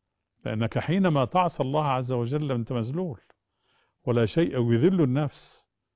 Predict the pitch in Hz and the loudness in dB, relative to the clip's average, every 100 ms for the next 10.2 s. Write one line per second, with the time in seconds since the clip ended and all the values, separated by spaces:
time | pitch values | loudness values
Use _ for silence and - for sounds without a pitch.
0 | _ _ - 123 123 117 110 - 175 180 | _ _ -8 -2 -2 -2 -4 -2 2 2
1 | 131 117 113 135 110 110 104 107 120 104 | 0 -6 -6 -6 -8 -8 -8 -8 -10 -12
2 | _ _ _ _ _ _ - 117 117 - | _ _ _ _ _ _ -8 -4 -4 0
3 | 180 170 143 - 113 196 170 139 127 127 | 0 0 -2 -4 -2 0 0 -2 -4 -2
4 | 156 143 131 123 160 160 127 - 147 160 | -2 -2 -2 -4 -4 -6 -6 -4 -4 -4
5 | 139 135 110 - 165 127 104 151 196 190 | -6 -8 -8 -8 -8 -8 -10 -6 -6 -6
6 | - _ _ _ _ _ _ _ _ _ | -10 _ _ _ _ _ _ _ _ _
7 | _ _ - 110 151 - 170 - 131 127 | _ _ -8 -2 -2 -2 -4 -4 -2 -2
8 | 113 113 143 156 - 117 123 117 113 120 | -2 0 0 -2 -4 -8 -6 -6 -6 -6
9 | 160 165 165 135 135 123 147 170 - _ | -6 -6 -8 -10 -10 -8 -8 -10 -12 _
10 | _ _ | _ _